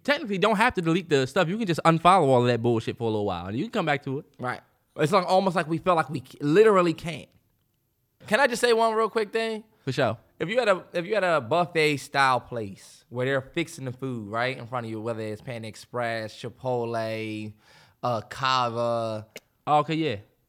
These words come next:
Speaker 2: you know what I'm
Speaker 1: The
Speaker 2: saying?
Speaker 1: a la
Speaker 2: And
Speaker 1: carte type.
Speaker 2: pizza.
Speaker 1: Yeah.
Speaker 2: Don't reach over the glass. Somebody, some of y'all need to hear that. Stop reaching over the fucking glass and pointing.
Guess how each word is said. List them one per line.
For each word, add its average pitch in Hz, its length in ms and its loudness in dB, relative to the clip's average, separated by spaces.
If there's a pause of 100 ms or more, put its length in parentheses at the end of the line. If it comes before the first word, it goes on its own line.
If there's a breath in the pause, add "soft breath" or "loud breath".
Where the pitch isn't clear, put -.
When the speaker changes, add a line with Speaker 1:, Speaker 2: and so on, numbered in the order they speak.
Speaker 2:
you 165 100 -6
know 175 80 0
what 170 40 2
I'm 160 60 0
Speaker 1:
The 135 40 -6
Speaker 2:
saying? 139 140 0
Speaker 1:
a 156 80 6
la 156 60 6
Speaker 2:
And 180 180 4
Speaker 1:
carte 156 280 4
type. 156 260 2
Speaker 2:
pizza. 165 720 2
Speaker 1:
Yeah. 135 240 -4 (1200)
Speaker 2:
Don't 247 420 -2
reach 214 420 -4
over 196 400 4
the 151 120 -2
glass. 127 920 -2 (440)
Somebody, 247 540 8
some 226 140 -2
of 247 80 -2
y'all 254 200 6
need 214 160 -4
to 175 100 2
hear 165 260 -2
that. 139 400 0 (360)
Stop - 520 0
reaching 220 420 -6
over 226 220 4
the 208 80 2
fucking 220 460 0
glass 214 480 4
and 175 160 -4
pointing. 190 640 -2